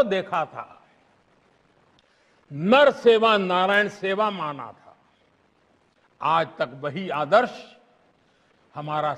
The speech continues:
समाज जी रहा है, सेवा दिंडी के जरिए जीव मात्र की सेवा को साधना मानकर चला रहा है। महाराष्ट्र विधानसभा में नेता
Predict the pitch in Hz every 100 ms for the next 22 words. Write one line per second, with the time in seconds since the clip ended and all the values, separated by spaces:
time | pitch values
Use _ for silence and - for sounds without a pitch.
0 | - 135 139 165 156 113 - 170 180 156
1 | 165 165 190 202 190 - _ _ _ _
2 | _ _ _ _ _ - 165 175 185 185
3 | 175 143 165 185 202 202 202 175 113 170
4 | 185 220 226 202 - - _ _ _ _
5 | _ _ _ _ 101 139 196 185 160 156
6 | 208 233 233 208 214 170 190 190 196 185
7 | 180 330 311 - - - _ - 175 190
8 | 202 208 233 220 202 185 180 175 - 156
9 | 139 131 107 - - - _ _ _ _
10 | _ _ _ _ _ _ _ - - -
11 | - - - - - - - - _ _
12 | _ _ _ _ _ _ _ - 165 190
13 | 208 220 220 220 202 185 196 214 220 180
14 | 190 208 214 208 190 190 196 214